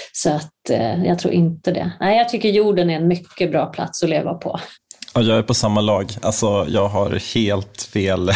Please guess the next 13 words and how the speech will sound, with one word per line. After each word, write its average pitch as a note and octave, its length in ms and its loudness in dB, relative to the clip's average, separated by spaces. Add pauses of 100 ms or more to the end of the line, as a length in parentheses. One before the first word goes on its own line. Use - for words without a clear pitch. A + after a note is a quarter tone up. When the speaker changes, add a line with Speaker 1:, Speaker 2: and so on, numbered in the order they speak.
Speaker 2:
<laughs> - 120 -6
jag - 280 -4
är A#2+ 240 0
helt - 240 -6
fel - 200 -8
person G#2+ 400 -2
att - 120 -6
göra G2 120 2
det - 80 2
här, A2+ 60 2
tror - 200 -4
jag. - 1000 -12
<laughs> - 80 -20